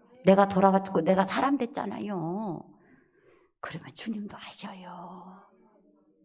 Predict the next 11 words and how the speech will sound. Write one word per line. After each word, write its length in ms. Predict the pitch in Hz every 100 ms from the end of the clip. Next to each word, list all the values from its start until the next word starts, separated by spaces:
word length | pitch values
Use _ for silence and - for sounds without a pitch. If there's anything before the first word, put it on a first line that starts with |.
| _
근데 400 | - 202 190 185 185 - - _
우리가 260 | 190 196 185
원하는 440 | 170 175 180 175
건 200 | 170 165
이거죠. 460 | 170 170 - - - _ _ -
내가 320 | 185 202 196
겪었던 540 | - - 202 196 180
과정을 460 | - - 185 185 185
안 240 | - 175
겪고 500 | 190 190 - - 185 190
순하게. 500 | - - 269 -